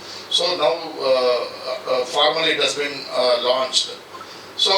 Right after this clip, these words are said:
ಆ, ನಾನು ನಿಮ್ಮನ್ನ ಕೇಳ್ಕೊಳ್ಳೋದು ಏನಂದ್ರೆ, ಈ ಸಿನಿಮಾ definitely, ಆ, ಒಂದು, ಒಂದು ವೆರಿ ಗುಡ್ ಸಿನಿಮಾವಾಗಿರುತ್ತೆ, ತುಂಬಾ ಒಳ್ಳೆ ಸಿನಿಮಾವಾಗಿರುತ್ತೆ. ಗೊತ್ತಿಲ್ಲ, ಥಿಯೇಟರ್ ಇಂದ ನೀವು ಹೊರಗಡೆ ಬಂದ್ಮೇಲೆ ಒಂದು ಇಂಪ್ಯಾಕ್ಟ್ ಅನ್ನ ನಿಮ್ಮ, ನೀವು ಕ್ಯಾರಿ ಮಾಡ್ಕೊಂಡು ಬರ್ತೀರಾ ಅಂತ ಗೊತ್ತಿಲ್ಲ.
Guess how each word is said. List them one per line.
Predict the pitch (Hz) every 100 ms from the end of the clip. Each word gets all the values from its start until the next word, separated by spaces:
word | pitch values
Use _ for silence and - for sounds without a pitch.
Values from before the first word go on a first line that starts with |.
| 202 202 - 170
ಆ, | 160 160 156
ನಾನು | 165 170
ನಿಮ್ಮನ್ನ | 175 165 160
ಕೇಳ್ಕೊಳ್ಳೋದು | 175 170 165 156 151
ಏನಂದ್ರೆ, | 151 147 170 190 160 160
ಈ |
ಸಿನಿಮಾ | - 202 208
definitely, | 202 170 185 185 180 214 233 - - - - - -
ಆ, | 143 147 139
ಒಂದು, | 143 156 - 143 139 135 131 - - - 151
ಒಂದು | 151 151 139 139 127 - - - -
ವೆರಿ | 196
ಗುಡ್ | 196 196
ಸಿನಿಮಾವಾಗಿರುತ್ತೆ, | 165 151 - 143 135 123 - - - - - - - -
ತುಂಬಾ | - 185
ಒಳ್ಳೆ | 190 156 143
ಸಿನಿಮಾವಾಗಿರುತ್ತೆ. | - 139 139 135 127 123 120 120 - - - - - - - - - - -
ಗೊತ್ತಿಲ್ಲ, | 180 196 240 226 -
ಥಿಯೇಟರ್ | - 202 - 220
ಇಂದ | - 220
ನೀವು | 202 170
ಹೊರಗಡೆ | 196 214 208 196
ಬಂದ್ಮೇಲೆ | 180 175 160
ಒಂದು | 160
ಇಂಪ್ಯಾಕ್ಟ್ | 156 156 180 175 156
ಅನ್ನ | 165
ನಿಮ್ಮ, | 160 151 147 143 143 151
ನೀವು | 151
ಕ್ಯಾರಿ | 151 160 170
ಮಾಡ್ಕೊಂಡು | 170 165 160 156 170
ಬರ್ತೀರಾ | - 165 156
ಅಂತ | 160
ಗೊತ್ತಿಲ್ಲ. | 156 143 139 135